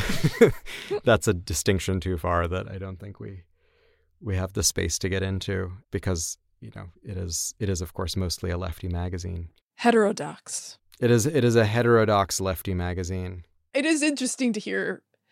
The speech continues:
Speaker 2: someone sort of summarize what the sensibility is, because it can be so misinterpreted. It can be,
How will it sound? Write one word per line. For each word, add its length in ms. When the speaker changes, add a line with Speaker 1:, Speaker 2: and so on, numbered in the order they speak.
Speaker 2:
someone 320
sort 200
of 260
summarize 560
what 160
the 260
sensibility 680
is, 260
because 380
it 120
can 240
be 340
so 220
misinterpreted. 920
It 180
can 320
be, 520